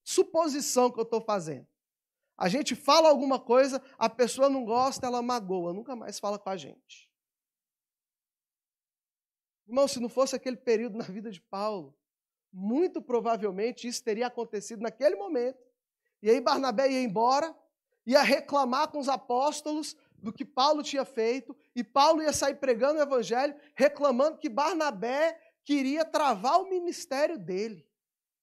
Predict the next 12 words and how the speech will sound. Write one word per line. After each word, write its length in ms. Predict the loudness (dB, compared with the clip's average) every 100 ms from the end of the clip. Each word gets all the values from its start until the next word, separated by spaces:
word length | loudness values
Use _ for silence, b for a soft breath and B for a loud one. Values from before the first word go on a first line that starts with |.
| _ _ _ _ _ _ _ _ _ _ _ _ _ _ _ _ _ _ _
Nada 320 | -2 2 2
disso 240 | 0 -8 -8
aconteceu, 560 | -8 -8 -8 -8 -10
porque 280 | -10 -12 -10
passaram 540 | -6 -6 -4 -6 -4
ambos 260 | -6 -6 -8
pelo 220 | -8 -8
deserto. 500 | -8 -12 -10 -12 -14 _ _ _ _ -2
Paulo 260 | 0 0
passou 340 | -2 -6 -4 -8
pelo 220 | -8 -12
deserto. 500 | -14 -12 -14 -14